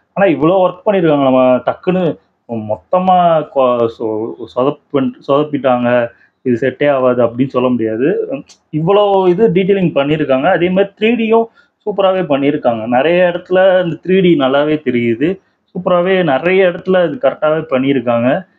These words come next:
அ, எனக்கு தெரிஞ்சு தமிழ் படத்துல நல்லா பெஸ்ட்டா ஒரு த்ரீ டி நல்லா பண்ணியிருக்காங்க எனக்கு தெரிஞ்சு.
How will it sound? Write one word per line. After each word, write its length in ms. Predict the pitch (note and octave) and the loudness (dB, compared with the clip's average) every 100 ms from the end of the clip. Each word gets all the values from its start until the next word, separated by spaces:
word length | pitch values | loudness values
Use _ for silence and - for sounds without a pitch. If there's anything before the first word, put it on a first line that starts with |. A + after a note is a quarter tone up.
| _ _ - | _ _ -6
அ, 320 | A#2 A#2+ A#2+ B2+ - | -4 -4 -6 -6 -2
எனக்கு 360 | C#3 E3+ F3 | -2 -2 -2
தெரிஞ்சு 160 | G3 A3 | -2 -2
தமிழ் 320 | F3+ E3 G3 | -2 -2 -2
படத்துல 440 | F3+ E3+ F3 F3+ E3+ | -2 -2 -2 0 0
நல்லா 380 | D3 D3 D3+ D3+ C#3+ | 0 2 2 0 -2
பெஸ்ட்டா 640 | B2 C3+ - _ F3 E3+ | -2 -4 -4 _ 0 0
ஒரு 180 | D3+ - | 0 0
த்ரீ 100 | D3+ | 0
டி 160 | D3+ C#3+ | 2 2
நல்லா 300 | B2+ B2 C3+ | 2 0 0
பண்ணியிருக்காங்க 500 | B2 A#2+ A2+ A#2+ A2+ | -4 -6 -4 -6 -8
எனக்கு 340 | A2 A2 _ F#2 | -12 -16 _ -20
தெரிஞ்சு. 340 | G#2+ B2+ | -14 -12